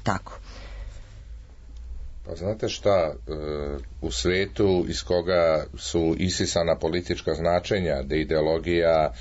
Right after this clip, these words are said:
Speaker 2: ne znači mnogo, vi vidite u Nemačkoj da imate koaliciju socijaldemokrata i demohrišćana,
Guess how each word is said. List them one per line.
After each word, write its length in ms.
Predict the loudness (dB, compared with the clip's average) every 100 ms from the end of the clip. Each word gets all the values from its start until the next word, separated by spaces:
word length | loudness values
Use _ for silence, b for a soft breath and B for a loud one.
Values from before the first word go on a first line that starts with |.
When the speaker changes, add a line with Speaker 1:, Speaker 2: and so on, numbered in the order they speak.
| B B
Speaker 2:
ne 100 | -4
znači 360 | 0 0 2 0
mnogo, 320 | 2 4 4
vi 140 | 2 2
vidite 400 | 2 0 0 2
u 60 |
Nemačkoj 600 | 2 4 2 0 -2 0
da 100 | 0
imate 320 | 0 0 0
koaliciju 480 | 0 2 2 0 -2
socijaldemokrata 1120 | 0 0 2 0 2 2 2 0 -2 2 2
i 200 | 2 -2
demohrišćana, 960 | -2 0 0 0 -2 -2 0 2 2